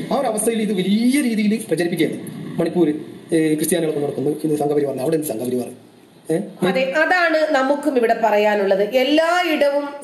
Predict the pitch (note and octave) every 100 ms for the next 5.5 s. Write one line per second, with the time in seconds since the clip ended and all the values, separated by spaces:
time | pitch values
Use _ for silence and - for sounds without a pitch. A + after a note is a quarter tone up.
0 | - B3 A#3 C4 C#4+ C#4+ C#4 C4+ C4+ C4+
1 | C4 A#3+ A3+ A3+ G#3+ A3+ G#3+ G#3+ - F#3+
2 | F#3 F#3+ F#3 F#3+ - A3 A#3 G3 G#3 G#3+
3 | A3 - F#3+ F#3+ G#3+ A3 G#3 F#3 F#3+ F#3+
4 | G3 F3 F3 G3+ G3+ G3+ G#3 F#3+ F3 E3
5 | F3 - - -